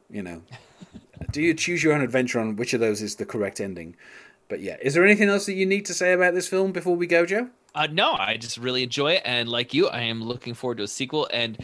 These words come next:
Speaker 2: if this became the kind of franchise that every three, four years we get another Benoit Blanc adventure that's written and directed by Rian Johnson, I would be very satisfied with that to just kind of look, look forward to on the pop culture calendar, like, "Oh, there's gonna be another one."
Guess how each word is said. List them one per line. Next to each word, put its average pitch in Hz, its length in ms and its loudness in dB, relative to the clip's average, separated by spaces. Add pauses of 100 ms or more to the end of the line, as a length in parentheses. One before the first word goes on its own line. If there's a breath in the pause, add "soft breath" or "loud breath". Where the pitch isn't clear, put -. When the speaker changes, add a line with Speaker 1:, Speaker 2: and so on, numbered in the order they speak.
(300 loud breath)
Speaker 2:
if 139 140 -2
this 151 160 -8
became 127 420 -8
the 120 60 -10
kind 127 160 -4
of - 80 -10
franchise 110 560 -4
that 104 120 -8
every 101 240 -6
three, - 220 -10
four 107 220 -4
years 95 400 -6
we 110 60 -6
get 92 120 -6
another 92 220 -10
Benoit 95 340 -6
Blanc 95 220 -10
adventure 131 680 -6
that's - 260 -8
written 113 200 -6
and 110 80 -10
directed 117 240 -8
by 113 140 -4
Rian 110 260 -6
Johnson, 123 440 -10 (160)
I 117 220 -6
would 113 220 -4
be 104 360 -4 (160)
very 117 300 -4
satisfied 87 640 -8
with 104 160 -10
that 98 260 -6
to 104 120 -14
just 95 200 -16
kind 110 120 -8
of 98 60 -12
look, 104 120 -8 (100)
look 127 220 -10
forward 120 260 -2
to 113 80 -8
on 104 60 -8
the 101 80 -12
pop - 240 -8
culture 107 220 -14
calendar, 90 320 -10
like, 95 160 -14
"Oh, 151 160 -4
there's 139 160 -12
gonna 117 80 -14
be 110 60 -12
another 80 200 -12
one." 80 140 -14